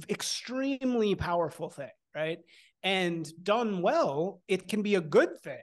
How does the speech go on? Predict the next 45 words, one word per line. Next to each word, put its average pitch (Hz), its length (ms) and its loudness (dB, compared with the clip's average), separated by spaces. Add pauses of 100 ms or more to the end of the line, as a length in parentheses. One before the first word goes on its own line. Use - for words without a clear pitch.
(140)
It 180 140 -6
can 233 120 2
actually 254 440 0
be 226 140 4
a 214 80 4
force 226 360 2
for 208 180 0
good. 226 260 6
Like, 180 140 0
it 175 60 -4
can 214 100 -2
actually 202 400 -2
mean 262 400 -2
something, 147 460 -10
you 160 80 -10
know, 170 80 -2
it 165 40 -6
can 208 120 0
actually, 202 640 2 (460)
uh, 147 480 2 (100)
mean 208 420 2
something 165 540 0
real. 220 460 2 (560)
And 190 140 2
I 202 80 4
think 202 340 -2
that 190 260 2
that's 196 240 0
what 190 160 2
that 165 180 2
show 175 240 2
does 151 240 -4
such 160 200 -4
an 151 60 -8
amazing 151 380 -4
job 208 300 2
of, 143 160 -4
is 160 140 -6
it's, 160 300 -6
it's 180 220 -2
not 214 300 2
just 160 320 2
about 175 520 2
selling 202 680 0
something. 139 480 -8